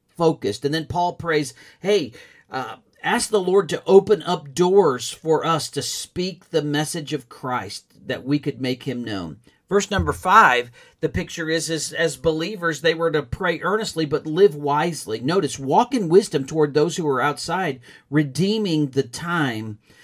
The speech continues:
Uh, walk in wisdom. You should model integrity in a Christ-like life and live with urgency because you only have a limited amount of time. Redeem the time you have. And then to speak graciously.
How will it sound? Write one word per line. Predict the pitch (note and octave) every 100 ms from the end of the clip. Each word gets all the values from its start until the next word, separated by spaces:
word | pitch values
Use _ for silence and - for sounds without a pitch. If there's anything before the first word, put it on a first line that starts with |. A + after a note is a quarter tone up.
| - -
Uh, | C#3+ C#3 D3+
walk | C#3+ G#3 G#3
in | G3
wisdom. | G3 A3+ - A2+ G2+ _ _ -
You | E3+
should | - F3 C#3
model | D3+ F#3 A3 F3+
integrity | D#3 C#3+ F3+ F3 F3 C3+ B2+
in |
a | A#2+
Christ-like | - - D#3 F3 F#3+ - - D3 C#3+ C#3 C3+
life | G#2+ D3 G3 E3 B2+
and | D#3 D#3
live | C#3+ E3+ G#3+ F3+
with | F3+ D#3+
urgency | F3 A#3 G#3+ D3+ A#2+ C#3
because | C3 D3 E3+ D#3 C#3 - - _ - _ D3 C#3+ D#3
you | F3 A3+
only | F#3 A3 A3+
have | G3 G#3 G3
a |
limited | E3 G3 A#3+ F#3+ D3+ - D#3+
amount | D#3+ G#3 G3+ D3+ -
of | E3+ E3+
time. | - F#3+ G#3+ B2 - -
Redeem | E3 D#3+ C#3 G3+ G#3+
the | G3+
time | G3+ F#3+ G#3+ E3+
you | B2
have. | B2 F#2+ -
And | D3+ F#3+
then | G#3+
to | D#3+
speak | - - F#3 E3 - D#3
graciously. | C3+ C#3+ D#3 - G#2 - G#2 D#2+